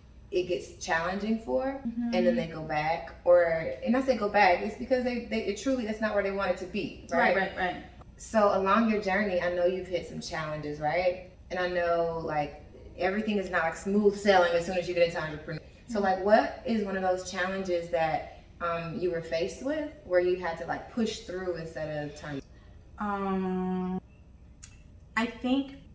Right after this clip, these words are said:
Speaker 2: sometimes just not having the support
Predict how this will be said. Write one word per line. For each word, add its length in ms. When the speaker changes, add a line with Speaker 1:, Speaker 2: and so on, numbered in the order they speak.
Speaker 2:
sometimes 720
just 220
not 160
having 880
the 840
support 840